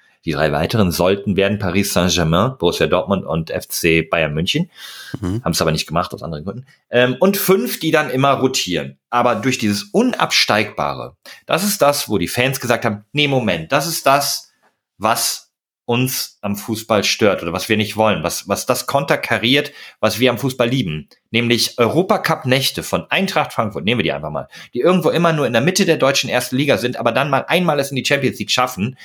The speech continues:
Speaker 1: durch ihre unglaublichen Fans und durch ihren Mannschaftsgeist dann eben einfach mal ein F C Barcelona besiegen können.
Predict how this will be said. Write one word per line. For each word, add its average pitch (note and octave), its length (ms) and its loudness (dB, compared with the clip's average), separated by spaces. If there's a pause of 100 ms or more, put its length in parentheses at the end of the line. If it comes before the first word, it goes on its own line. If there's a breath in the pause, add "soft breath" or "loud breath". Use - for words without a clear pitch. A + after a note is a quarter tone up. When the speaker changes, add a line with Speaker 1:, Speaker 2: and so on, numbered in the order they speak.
(280 loud breath)
Speaker 1:
durch A2 240 0
ihre A2+ 160 2
unglaublichen D3 880 2
Fans D3 380 0
und E2+ 100 -8
durch F#2+ 220 -8
ihren G2+ 220 -2
Mannschaftsgeist D#3+ 680 0
dann C#3 140 0
eben D#3+ 240 -4
einfach D3 360 -4
mal C3 180 -2
ein B2+ 120 -6
F A#2 140 -8
C - 120 -8
Barcelona B2+ 420 2
besiegen C3 480 2
können. - 340 -4